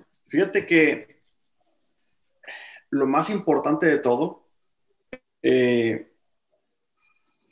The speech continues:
he sido muy afortunado en poder estar ya cuatro años en la máxima categoría de nascar. Voy por el quinto. Al mismo tiempo también de, de ser parte de equipos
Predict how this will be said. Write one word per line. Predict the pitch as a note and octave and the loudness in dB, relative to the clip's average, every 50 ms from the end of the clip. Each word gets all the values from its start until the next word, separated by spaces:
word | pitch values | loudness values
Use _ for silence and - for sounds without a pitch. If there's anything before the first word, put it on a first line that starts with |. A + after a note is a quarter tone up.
| _ _ _ _ - - _ _ _ | _ _ _ _ -20 -20 _ _ _
he | C3 B2 | -4 0
sido | - G3 G3 G3 F#3 | 6 8 8 8 8
muy | F3+ F3 | 6 4
afortunado | F#3 F3+ - E3+ D#3 - - C3 C3 C3+ C#3+ D3+ D#3 D3+ - | 2 2 0 -2 -2 -2 -2 -2 0 0 2 2 0 0 -2
en | - C3 A#2+ | -6 -8 -6
poder | - C3 C3+ C#3 | -4 -4 -4 -2
estar | C#3 - - C3 C3+ C3 C3 - - A#2+ | -4 0 2 2 2 2 0 -4 -6 -4
ya | B2 B2+ B2 B2+ C3 C3+ B2+ G#2 - - - _ _ _ _ _ _ _ | 0 2 4 4 4 4 2 0 -4 -12 -20 _ _ _ _ _ _ _
cuatro | - C#3+ E3+ - - D#3 C#3 | 2 4 4 4 4 2 2
años | B2+ B2+ B2+ B2+ B2 A#2+ - - - _ _ _ _ _ _ _ _ _ _ - | 4 4 2 2 0 -2 -6 -10 -16 _ _ _ _ _ _ _ _ _ _ -6
en | B2 A#2+ | -4 -4
la | A2+ | 0
máxima | B2 A#2+ A#2+ - C3+ C3 B2+ | 0 -2 -2 -2 -2 -4 -4
categoría | B2 A#2+ - A#2+ A2+ A#2 | -4 -6 -8 -8 -6 -6
de | A#2 A2+ | -6 -8
nascar. | G#2 - - - - - | -10 -10 -14 -16 -18 -14
Voy | A#2 A#2+ C3+ B2 - | -8 -6 -6 -4 -4
por | - C#3 C3+ | -4 -4 -4
el | B2 A#2 | -4 -4
quinto. | - C3 - - - - _ _ _ _ _ _ _ _ _ _ _ _ _ _ _ _ _ _ _ _ _ _ _ _ _ _ _ _ _ _ _ _ _ _ _ _ _ _ _ _ _ _ _ _ _ _ _ _ | -8 -10 -10 -10 -14 -20 _ _ _ _ _ _ _ _ _ _ _ _ _ _ _ _ _ _ _ _ _ _ _ _ _ _ _ _ _ _ _ _ _ _ _ _ _ _ _ _ _ _ _ _ _ _ _ _
Al | - C3 C#3 | -2 0 2
mismo | D3+ E3 F3+ F3 - | 4 4 2 4 4
tiempo | E3+ E3+ E3+ E3 E3+ E3 | 6 6 6 4 2 2
también | - C#3+ B2+ B2+ C3+ C#3+ C#3+ D3 D3+ D3+ - D#3 D#3 D3+ - - | 2 4 4 4 4 4 4 4 4 4 4 2 2 2 0 -10
de, | - C3+ B2+ B2+ B2 B2 A#2+ A#2 - - | -6 0 2 4 4 4 4 2 2 0
de | B2 A#2+ | -2 0
ser | - C#3 C3 - | 0 0 0 2
parte | - C#3 C3+ C3+ - C#3 | 2 2 2 2 2 2
de | C3 B2 | 2 2
equipos | B2 - C#3 C3 - - C3 C3 B2+ A#2+ - - - - _ | 2 0 -4 -4 -2 -2 0 0 0 -2 -6 -14 -18 -20 _